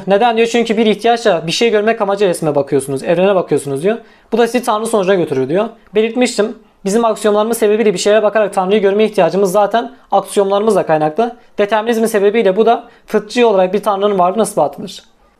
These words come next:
Başka bir yanlış ise sebep ve sonuçlara yer değiştirme mantığı diyor. Videonun tam olarak girişine ben buna değinmiştim. O yüzden burayı fazla uzatmamak için tekrar tekrar değinmiyorum. Başlangıçta oraya bakabilirsiniz arkadaşlar.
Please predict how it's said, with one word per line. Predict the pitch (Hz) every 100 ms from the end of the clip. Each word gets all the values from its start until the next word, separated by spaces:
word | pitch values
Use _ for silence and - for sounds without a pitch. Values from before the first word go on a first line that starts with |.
| -
Başka | 220 226 269
bir |
yanlış | 269 233 233 262
ise | -
sebep | 262 254 254
ve |
sonuçlara | 233 220 233
yer | 240 240
değiştirme | 233 233 240
mantığı | 214 175 170
diyor. | 170 233 247
Videonun | 254 262 226
tam | 220 269
olarak | 240 214 208
girişine | 247 226 196
ben | 220
buna | 214
değinmiştim. | 185 208 247 247 240 240
O | 233
yüzden | 233 220 220
burayı | 226 202
fazla | 208 208
uzatmamak | 214 214 214 208 185
için | - - 240 240
tekrar | 220 214 180
tekrar | 175 165 156
değinmiyorum. | 202 214 202 233 -
Başlangıçta | 233 220 175 160 196
oraya | 180
bakabilirsiniz | 170 165 156 147 147
arkadaşlar. | 147 139 - 220 226